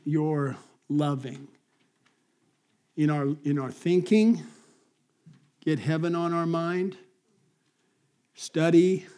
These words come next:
the end time events, get prepared intellectually. Come up in our living. It's really possible that we don't have to be pulled down into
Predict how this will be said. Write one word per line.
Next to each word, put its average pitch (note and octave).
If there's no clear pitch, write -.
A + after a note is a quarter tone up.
the D#3
end E3
time D#3+
events, E3
get D3+
prepared D#3+
intellectually. D3+
Come F3+
up F3
in D#3+
our C#3+
living. E3+
It's C#3+
really E3+
possible E3+
that D3+
we D3+
don't D#3
have D#3
to D3+
be D3
pulled D#3
down D#3
into C#3